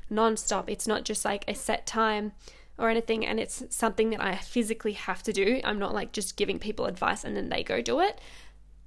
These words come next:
That takes a lot of time and energy out of me, and just even creating content for, like, a number of different clients in different industries,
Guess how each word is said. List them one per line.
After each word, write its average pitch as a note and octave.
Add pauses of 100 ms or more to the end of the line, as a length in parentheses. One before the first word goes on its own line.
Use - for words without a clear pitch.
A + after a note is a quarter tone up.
(320)
That G#3+
takes A#3+
a B3+
lot A3+
of -
time -
and F#3+
energy G3
out F3+
of G3+
me, C4+
and F#3+
just -
even B3+
creating G#3
content G3+
for, G#3
like, G3
a -
number G#3
of G3
different -
clients G3+
in G3
different G#3+
industries, C#4